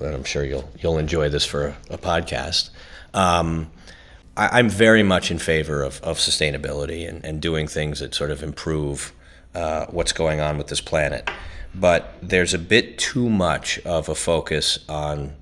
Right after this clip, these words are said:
sustainability at any cost. And I think a lot of people currently are conflating things that are better for the earth, but are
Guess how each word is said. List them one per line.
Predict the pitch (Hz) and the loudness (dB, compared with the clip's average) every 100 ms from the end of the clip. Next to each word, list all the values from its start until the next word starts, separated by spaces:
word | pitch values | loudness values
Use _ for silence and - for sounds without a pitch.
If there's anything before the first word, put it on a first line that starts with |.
| - - - - | -20 -20 -20 -4
sustainability | - 90 - 87 82 76 80 80 78 | 0 2 4 4 2 2 2 2 0
at | 76 | -2
any | 76 | -4
cost. | 71 - 73 - - - - - - - - - - _ | -6 -4 -2 -2 -2 -4 -8 -18 -20 -20 -20 -20 -20 _
And | 82 80 78 78 76 - | -2 0 0 -2 -4 -4
I | 82 | -6
think | - 104 | -2 0
a | 90 | 0
lot | 85 82 85 | 2 2 2
of | 85 | 0
people | - 87 80 82 78 | -4 -6 -2 -4 -4
currently | - - 90 85 - 82 80 | -6 -2 0 0 -4 -8 -8
are | - 76 | -6 -6
conflating | 73 - 73 - - 90 85 85 76 58 65 - - - | -6 -8 -6 -6 -6 -2 -2 0 -4 -6 -10 -14 -20 -18
things | - 107 101 92 | -4 0 2 2
that | 87 | 0
are | 82 82 76 - - - - | 0 0 -2 -12 -20 -16 0
better | 95 107 113 | 2 2 0
for | - 92 | -2 -2
the | 90 - | -2 -2
earth, | 85 73 - - - - - - | 0 0 -4 -10 -16 -20 -20 -4
but | 85 78 | 0 2
are | 76 73 | 0 -2